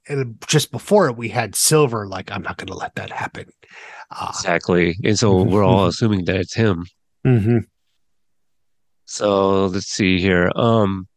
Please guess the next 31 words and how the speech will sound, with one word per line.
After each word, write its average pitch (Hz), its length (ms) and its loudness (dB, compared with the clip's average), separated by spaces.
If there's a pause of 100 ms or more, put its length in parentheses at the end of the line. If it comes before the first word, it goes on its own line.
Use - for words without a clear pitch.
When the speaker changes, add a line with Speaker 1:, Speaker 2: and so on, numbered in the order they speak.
(1080)
Speaker 2:
last 117 380 0
thoughts 113 360 -2
on 101 300 2
this 98 200 -2
episode 101 400 0
before 104 240 0
we 95 80 -2
get 98 120 0
into 95 180 -2
the 85 80 -2
feedback? 160 360 -2 (760)
Speaker 1:
Um, 156 440 4 (1200)
let's - 160 -8
see. 120 600 -8 (220)
So, - 200 2
like 175 200 4
I 175 80 6
was 143 120 4
saying, 127 260 2
yeah, 107 280 -4
it, - 280 -2
it, 135 200 0 (220)
it 143 200 -4
feels 170 480 0
like 156 220 2
it's 127 160 -4
building 135 540 2
towards 123 380 0
a 123 60 0
series 107 480 -2
finale. 90 540 -6